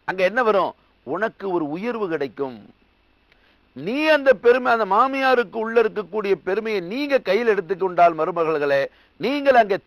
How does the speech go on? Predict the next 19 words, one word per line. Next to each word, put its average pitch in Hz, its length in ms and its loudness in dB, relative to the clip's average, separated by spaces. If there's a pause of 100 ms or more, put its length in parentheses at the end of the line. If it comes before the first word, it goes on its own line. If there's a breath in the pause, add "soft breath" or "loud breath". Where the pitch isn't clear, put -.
தாழ்ந்துதான் 262 540 4
போவீர்கள், 113 440 -4 (960)
தாழ்ந்துதான் 151 520 -2
போவீர்கள். 92 460 -14 (1500)
நீங்க 320 380 -2
ஒரு 294 140 0
நேரத்துல 277 360 6
மாமியா 240 360 4
வரும் 220 200 2
பொழுது 233 200 4
அந்த 220 140 -4
பெருமையை 208 240 0
கையில் 185 200 0
எடுத்துக்கங்க, 127 380 -8 (1400)
அந்த 214 120 2 (100)
உயர்வை 269 280 2
கையில் 240 260 4
எடுத்துக்கங்க. 175 380 -6 (1000)
நாம 214 340 2